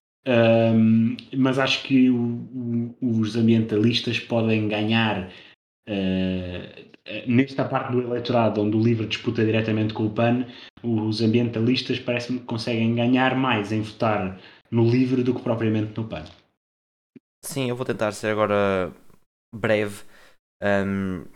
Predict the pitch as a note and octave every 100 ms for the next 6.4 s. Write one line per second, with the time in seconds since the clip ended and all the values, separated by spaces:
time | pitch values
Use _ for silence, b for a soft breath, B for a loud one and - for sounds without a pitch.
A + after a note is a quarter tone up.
0 | - - G#2+ A2 - G#2 G2+ G2+ A2 -
1 | G#2+ G2+ G2+ G2 G2 G2 F#2+ F#2+ F#2 -
2 | - - E2 G2+ G2+ G2 G#2+ G2+ - B2+
3 | A#2 F2+ - E2+ E2+ D#2+ F#2 E2+ E2+ F#2
4 | F2+ F2+ F2+ F2+ F2 - F2+ F2+ - F2+
5 | F2 E2 E2+ E2+ F#2 F2 F2+ F2 F2 -
6 | F2+ F2 F2+ F2